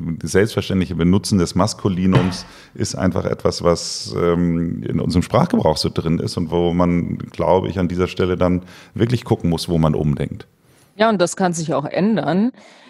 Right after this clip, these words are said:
Speaker 2: Äh, auch wenn dieses Sternchen innen,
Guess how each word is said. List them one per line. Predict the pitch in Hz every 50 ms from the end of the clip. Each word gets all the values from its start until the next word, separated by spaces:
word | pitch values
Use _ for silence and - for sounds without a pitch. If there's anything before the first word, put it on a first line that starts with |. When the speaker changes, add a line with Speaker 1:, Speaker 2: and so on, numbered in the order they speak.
| - - _ -
Speaker 2:
Äh, | - 156
auch | 156 147 - - 165 160 156
wenn | 175 180 196
dieses | 190 196 175 170 170 -
Sternchen | - - - - 156 160 175 196 220 233 214 - - 220 202 196 185 - -
innen, | 214 214 220 247 254 254 254 262 262 269 269 277 220